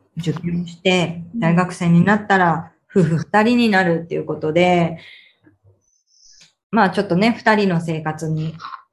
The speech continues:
Speaker 1: 不安があるっていうことですよね。
Speaker 2: うん。
Speaker 1: で、一つは、えっと、その不安、夫婦二人になったら会話もないのにっていう不安が、まあ、具体的に他にもどんな不安があるのかっていうことを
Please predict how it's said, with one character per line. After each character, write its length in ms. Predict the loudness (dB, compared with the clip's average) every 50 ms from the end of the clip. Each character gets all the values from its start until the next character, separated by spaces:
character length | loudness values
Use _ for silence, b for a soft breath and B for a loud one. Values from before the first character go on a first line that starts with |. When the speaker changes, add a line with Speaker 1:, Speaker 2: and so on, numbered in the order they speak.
| _ _ _ _ _ _
Speaker 1:
不 140 | 0 2 2
安 180 | 4 4 2
が 80 | 2 2
あ 80 | 2 0
る 140 | -2 -4
っ 100 | -8 -10
て 80 | -10 -10
い 40 | -10
う 80 | -10
こ 100 | -10 -12
と 100 | -10 -10
で 140 | -10 -8 -8
す 120 | -6 -6 -4
よ 120 | -4 -2
ね。 400 | -2 0 0 0 -2 -4 -8 _ _ _ _ _ -20 _ _ -20 -20 -20 -20 -20 _ _ _ _ _ -2
Speaker 2:
う 40 | 0
ん。 20 |
Speaker 1:
で、 560 | 2 2 4 4 4 2 2 -2 -6 -10 B B B B B B B B B B B B B 0
一 80 | 0 2
つ 140 | 2 2 2
は、 420 | 4 4 6 6 6 4 2 0
え 200 | -2 -4 -2 -2
っ 100 | -4 -4
と、 180 | -4 -4 -4 -4
そ 160 | -4 -2 0
の 220 | 2 2 2 2 0
不 480 | -4 -8 -20 _ _ -2 2 4 4
安、 320 | 4 2 0 -4 -8 -12 -16 _ _ _ _ _ _ B B B B B B B B _ _ _ -8
夫 240 | -4 -2 0 0
婦 60 | 0 0
二 240 | 0 2 2 2
人 120 | 2 2 2
に 60 | 2
な 120 | 2 2
っ 80 | 2 0
た 80 | 0 0
ら 100 | 2 2
会 220 | 2 2 2 4
話 100 | 2 2
も 120 | 2 2
な 180 | 2 2 4 4
い 60 | 4
の 140 | 2 2 2
に 340 | 2 2 0 -2 -4 -6 -10 _ _
っ 20 |
て 100 | -2 2
い 80 | 2 4
う 140 | 4 2 2
不 200 | 2 2 2 4
安 280 | 4 4 2 0 0
が、 420 | 2 2 4 4 2 0 -4 -8 -16 _ _ _ -2
ま 100 | 0 0
あ、 40 |
具 140 | 2 0 -2
体 260 | -2 -6 -10 -8 -4
的 260 | -4 -2 -2 -2 -2 0
に 360 | 0 2 2 2 2 0 -2
他 320 | -4 -6 -4 -2 0 0
に 100 | 0 2
も 160 | 2 2 2
ど 120 | 4 4 4
ん 80 | 4
な 100 | 4 2
不 160 | 2 2 2 2
安 160 | 4 4 4
が 120 | 4 4
あ 80 | 4 4
る 100 | 2 -2
の 160 | -4 -4 -4
か 140 | -4 -4 -6
っ 120 | -6 -8
て 140 | _ -4 -2
い 80 | -2 0
う 120 | 0 0
こ 140 | -2 -2 -2
と 200 | 0 0 2 4
を 420 | 6 6 6 6 4 2 0 -4